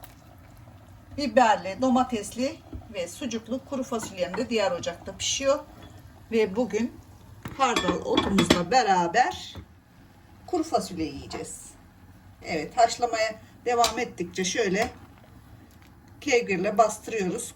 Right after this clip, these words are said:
Kontrollü bir şekilde haşlıyoruz arkadaşlar. Otumuz çok erimesin. Çünkü çabuk pişen bir ot. Otlarımızı kaynamaya başlattıktan sonra şöyle bir on on beş dakika haşladık arkadaşlar.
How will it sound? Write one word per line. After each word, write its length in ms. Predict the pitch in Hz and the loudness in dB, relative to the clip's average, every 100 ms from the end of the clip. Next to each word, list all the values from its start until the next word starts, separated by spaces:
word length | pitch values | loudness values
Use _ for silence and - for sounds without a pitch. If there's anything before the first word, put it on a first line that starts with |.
| - | 0
Kontrollü 500 | 240 - 233 220 196 | 0 2 -2 -2 -2
bir 40 | |
şekilde 400 | - 196 180 175 | -2 -2 -2 0
haşlıyoruz 520 | 196 214 - 202 180 | 0 0 -2 -2 2
arkadaşlar. 680 | 185 180 175 170 170 220 262 | 4 4 2 0 2 2 2
Otumuz 460 | - 214 208 208 - | 0 -6 -6 -6 0
çok 260 | 240 240 | 2 2
erimesin. 680 | - 196 190 175 - 320 - - - - - - | 0 -2 0 -2 -2 -6 -6 -14 -18 -12 -12 -10
Çünkü 260 | 208 - | -12 -6
çabuk 360 | - 240 - - | 0 0 0 -6
pişen 380 | - 185 180 170 | -2 0 2 2
bir 60 | |
ot. 300 | 294 339 - - - - - - - - - - - - - - - - - - - | 0 -2 -6 -20 -20 -20 -20 -20 -20 -20 -20 -20 -20 -20 -20 -20 -20 -20 -20 -20 -8
Otlarımızı 840 | - 240 - 262 254 247 233 285 339 - | -4 -4 -2 -4 -4 -4 -4 -4 -4 -4
kaynamaya 480 | 254 247 233 214 202 | 0 0 -2 -2 2
başlattıktan 480 | 233 - - 220 220 | 2 0 -4 -6 -6
sonra 180 | 196 | -6
şöyle 320 | 185 240 185 170 | -4 -2 -2 -2
bir 80 | |
on 100 | 180 | -2
on 200 | 214 190 | -2 -2
beş 220 | 170 160 160 | -2 -2 -4
dakika 320 | - 185 214 | -6 -6 -6
haşladık 420 | 196 - 180 - | -6 -6 -6 -2
arkadaşlar. 680 | 160 - 151 151 - 202 | -2 -2 -10 -8 -2 -2